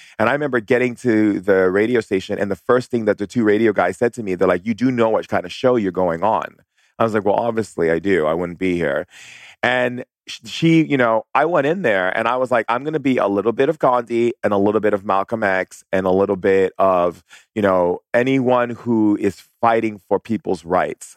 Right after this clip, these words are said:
And I went in there and I just dropped it like it was hot on them. They thought they were gonna have some kind of shaman guy come in there who they were gonna just, like, 'cause I, I've watched all their shows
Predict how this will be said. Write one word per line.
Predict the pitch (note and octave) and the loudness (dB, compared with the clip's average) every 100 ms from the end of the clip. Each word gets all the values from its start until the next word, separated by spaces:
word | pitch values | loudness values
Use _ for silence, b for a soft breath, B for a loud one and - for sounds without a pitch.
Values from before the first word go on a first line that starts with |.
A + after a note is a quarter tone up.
| - | -2
And | A2+ A2 | 0 2
I | B2+ | 0
went | D#3+ D#3 | 0 0
in | A#2+ | -2
there | G#2 F2+ F2 | 0 0 0
and | G2+ | -2
I | G#2 | -2
just | A#2+ B2 | -4 -10
dropped | E2+ G2 G#2 G2+ - G2 | -10 -2 0 0 -2 -8
it | - | 0
like | E2+ E2+ | 0 -2
it | F2 | -8
was | E2 | -10
hot | - F2 D#2+ - | -2 0 0 -2
on | F2 E2+ | -6 -4
them. | D2 D2+ D#2 B B B | -4 -6 -8 B B B
They | G#2 C3 D3 | 2 2 2
thought | C3+ A#2+ | 0 -2
they | A#2+ | -2
were | G#2 | 0
gonna | G#2 G2 | 0 0
have | F#2+ F2+ | -4 -6
some | F#2 | -10
kind | - F2+ E2+ | -6 -4 -4
of | |
shaman | - - B2+ C3 C3 | -6 -2 0 0 -2
guy | B2 A#2 A2+ | 0 0 0
come | A2+ | -6
in | G#2+ | -4
there | G#2 G#2 | 0 0
who | G#2+ F#2+ | 0 -2
they | G2 | 0
were | F#2 | 0
gonna | F#2 F2+ | 0 -4
just, | F2+ - | -8 -4
like, | F2+ E2 | -4 -2
'cause | F#2 | -2
I, | A2 A#2 | 0 0
I've | C3+ | -2
watched | A#2 A#2+ C3 - | 0 0 0 -2
all | G#2 G#2 | 0 0
their | F#2+ | 0
shows | F#2 - D3 G#2+ F#2 | -2 0 2 2 -2